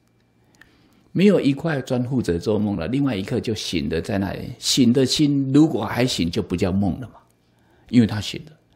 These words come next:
偏偏醒的心在哪里？那时候好像没有，但偏偏这个醒来的心竟然是藏在什么？真心。没有另外真心，它就是迷梦心，只是觉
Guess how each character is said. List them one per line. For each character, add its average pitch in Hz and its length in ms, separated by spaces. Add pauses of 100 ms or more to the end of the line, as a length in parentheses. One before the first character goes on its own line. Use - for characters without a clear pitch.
(720)
偏 196 240
偏 190 200
醒 117 240
的 120 140
心 139 220
在 135 120
哪 107 140
里？ 107 160
那 147 140
时 127 120
候 117 60
好 98 80
像 98 200
没 90 200
有， - 280
但 131 160
偏 123 240
偏 123 280
这 156 100
个 135 100
醒 104 240
来 85 120
的 90 120
心 98 220
竟 104 200
然 92 160
是 107 100
藏 - 280
在 92 180
什 67 120
么？ - 220 (560)
真 92 240
心。 90 200 (240)
没 180 160
有 156 120
另 151 220
外 143 140
真 107 260
心， 110 280 (340)
它 131 120
就 117 160
是 120 120
迷 95 200
梦 101 220
心， 95 260 (340)
只 98 160
是 92 280 (260)
觉 90 340